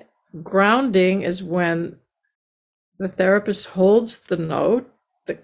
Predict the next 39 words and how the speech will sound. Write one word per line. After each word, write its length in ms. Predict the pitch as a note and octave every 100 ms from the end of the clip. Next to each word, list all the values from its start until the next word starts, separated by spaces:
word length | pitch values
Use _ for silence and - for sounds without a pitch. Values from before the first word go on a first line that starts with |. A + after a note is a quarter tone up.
| _
the 120 | D#3+
root 260 | E3 F3+ F3+
of 140 | E3+
the, 100 | E3
the 380 | E3 - - -
chord, 600 | - - D#3+ - F3+ A3 - D#3+ -
one 260 | E3 D#3
of 80 | D#3
the 80 | D3
chords, 560 | - D3 - F#3+ - - _ - - _ _ -
and 340 | F#3 F3 F3+ -
the 100 | F3+
client 520 | - A3+ G3+ G3+ G3
can 220 | - F3
go 220 | E3+ D#3+ E3+
off. 400 | F3 G#3+ - -
It's 240 | - -
like 260 | E3 E3 -
rapprochement, 1040 | E3+ E3 - F3+ F3+ - F3+ E3+ A#3+ - - - _ - -
the 80 | G3
client 440 | - - F#3 F3+ -
goes 200 | - D4
off 400 | E4 E4 - -
like 180 | G#3 G3
a 40 |
little 200 | G3 G3+
baby 400 | F#3 A3+ B3 A#3+
can 240 | A#3+ G#3+
walk 240 | G#3+ G#3+ -
and 140 | F#3+
then 180 | G3 G3
sees 320 | - G#3+ G3+
the 80 | F#3+
mother 280 | A3+ B3+ A#3
and 120 | F#3+
runs 200 | G3 F#3+
back 380 | - F#3+ F#3 -
and 140 | F#3+
touches 480 | - A3+ - F#3+